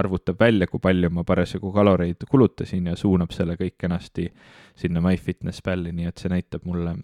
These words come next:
ma ei tea, ma ei, ma ei tea, mis, mis ajast meist nagu kaalu podcast sai.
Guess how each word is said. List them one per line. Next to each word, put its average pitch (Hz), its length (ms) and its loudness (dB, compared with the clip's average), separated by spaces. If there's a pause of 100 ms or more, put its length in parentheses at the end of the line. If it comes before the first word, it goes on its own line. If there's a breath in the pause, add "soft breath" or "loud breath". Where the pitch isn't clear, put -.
(140)
ma 123 140 2
ei 151 60 2
tea, 151 80 -4
ma 131 120 4
ei, 135 80 4
ma 131 160 2
ei 131 40 2
tea, 139 120 6
mis, 110 280 -4
mis 117 180 -4
ajast 117 340 4
meist 92 320 -2
nagu 92 240 -10
kaalu 101 360 4
podcast - 560 -2
sai. 90 180 2